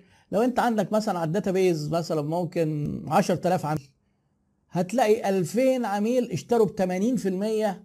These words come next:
من الفلوس اللي أنت بعت بيها طول السنة. آه، السي ار ام اللي هيقول لك الكلام ده، هيرتب لك العملاء ب-، ودي مهمة جدًا الايتي توينتي دي. هيقول لك في الايتي توينتي حتة تانية في البيع. غالبًا الشركات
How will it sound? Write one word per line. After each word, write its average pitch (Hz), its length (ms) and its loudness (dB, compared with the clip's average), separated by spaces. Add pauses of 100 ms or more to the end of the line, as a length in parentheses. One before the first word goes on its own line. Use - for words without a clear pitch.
من 185 320 -2
الفلوس 175 480 -2
اللي 170 160 -2
أنت 180 140 -2
بعت 165 240 -2
بيها 160 160 0
طول 156 160 -4
السنة. 147 300 -6 (840)
آه، - 180 -10
السي - 240 -6
ار 135 120 -6
ام 143 120 -4
اللي 131 120 -4
هيقول 147 200 -2
لك 135 120 -6
الكلام 151 340 -8
ده، 143 60 -12
هيرتب 120 380 -2
لك 135 140 0
العملاء 117 500 -4
ب-، - 440 -12 (880)
ودي 127 220 4
مهمة 151 320 2
جدًا 139 340 -2
الايتي 135 240 -6
توينتي 135 320 -6
دي. 120 220 -8 (1400)
هيقول 226 600 2
لك 220 160 2
في - 140 -2
الايتي 226 360 2
توينتي 220 360 2
حتة 196 260 -4
تانية 190 320 0
في 131 80 -4
البيع. 147 400 -2 (720)
غالبًا 208 500 4
الشركات 220 920 0